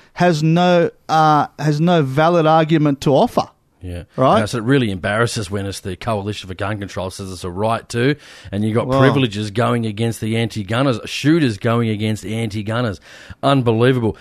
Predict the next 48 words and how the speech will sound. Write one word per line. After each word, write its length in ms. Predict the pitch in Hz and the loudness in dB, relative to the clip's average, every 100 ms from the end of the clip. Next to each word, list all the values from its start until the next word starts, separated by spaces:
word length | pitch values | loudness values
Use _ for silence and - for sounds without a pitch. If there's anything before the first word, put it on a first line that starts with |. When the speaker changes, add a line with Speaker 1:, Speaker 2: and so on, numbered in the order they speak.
| - - | -12 -2
Speaker 2:
This 180 | 156 165 | 0 2
is 100 | 131 | 0
an 60 | |
interesting 360 | 131 160 143 127 | 0 0 -2 -2
one. 140 | 98 | -2
Now, 60 | 117 | -2
this 100 | 147 | 0
is 40 | |
not 120 | 139 107 | 0 0
really 140 | 110 | -2
apathetic 420 | 107 107 110 92 | -2 -4 -6 -6
shooter. 460 | - 117 113 90 110 _ - | -6 -4 -2 -4 -8 _ -10
Muzz 260 | 107 127 113 | -2 0 0
knows 200 | 110 90 | -2 -4
about 180 | 95 90 | -6 -6
this. 180 | 120 101 | -6 -6
I'm 60 | |
not 100 | 98 | -8
sure 140 | - 104 | -6 -6
if 80 | |
he 60 | 101 | -6
recalls. 500 | 95 - 110 113 120 | -6 -4 0 0 0
I 60 | 104 | -2
took 180 | 135 | -4
a 40 | 110 | -4
picture. 380 | 107 131 113 - - - - | -2 -2 -2 -4 -10 -16 -6
Now, 60 | 113 | -2
this 200 | 190 151 | 0 -2
was 120 | 117 | -2
from 220 | 127 117 | 0 0
Narelle 340 | 117 120 113 92 | 2 2 2 2
Bartley. 440 | 117 127 110 80 _ _ - - | 2 0 -4 -8 _ _ -20 -8
Now, 280 | 107 104 - _ 110 | -6 -6 -8 _ -4
I 100 | 113 | -2
got 320 | 147 160 - | 2 2 2
a, 240 | 110 110 110 | -2 -2 -2
in 180 | 156 160 | 0 2
my 180 | 123 | 4
inbox 500 | 113 135 110 110 - | 4 2 2 0 -2
on 120 | 110 107 | -2 -2
the 100 | 104 | -2
Australian 380 | - 113 110 | -2 -2 -2
Hunting 280 | 104 98 101 | -4 -4 -6
Podcast 420 | 98 98 98 90 - | -4 -6 -6 -8 -4
Facebook 480 | 120 151 - 101 | -2 -2 -4 -6
page, 400 | 92 78 98 127 - - - _ | -6 -6 -8 -10 -16 -20 -20 _
I 140 | - 107 | -4 -2
got 340 | 107 110 101 | 2 2 0